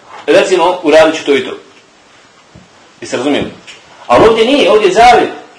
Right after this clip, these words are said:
Zavjetuje se Allah, kaže: „Ja se zavjetujem Allahu, to i to.” Ili: „Ako mi se desi to i to, zavjetujem se radi Allaha,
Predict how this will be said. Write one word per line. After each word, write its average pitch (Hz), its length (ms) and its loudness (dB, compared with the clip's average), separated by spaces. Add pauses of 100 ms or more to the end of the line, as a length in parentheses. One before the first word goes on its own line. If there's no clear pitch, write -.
(840)
Zavjetuje 196 560 0
se 180 100 -2
Allah, 165 280 2
kaže: 180 300 2
„Ja 196 220 4
se - 60 -8
zavjetujem 175 440 2
Allahu, 143 500 2 (760)
to 156 180 2
i - 120 -2
to.” - 180 -8 (400)
Ili: 190 220 2
„Ako 190 160 2
mi 170 120 0
se 180 100 2
desi 220 320 2
to 214 140 4
i 247 100 2
to, 214 220 2
zavjetujem 202 460 4
se 190 120 0
radi 180 160 4
Allaha, 180 560 4